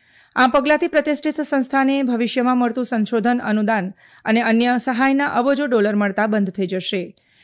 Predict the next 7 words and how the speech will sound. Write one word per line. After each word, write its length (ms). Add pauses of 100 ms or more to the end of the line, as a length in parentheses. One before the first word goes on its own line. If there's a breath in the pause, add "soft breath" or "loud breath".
(140)
ગઈકાલે 400
હાવર્ડને 540
લખેલા 400
એક 160
પત્રમાં 460
શિક્ષણ 360
સચિવ 320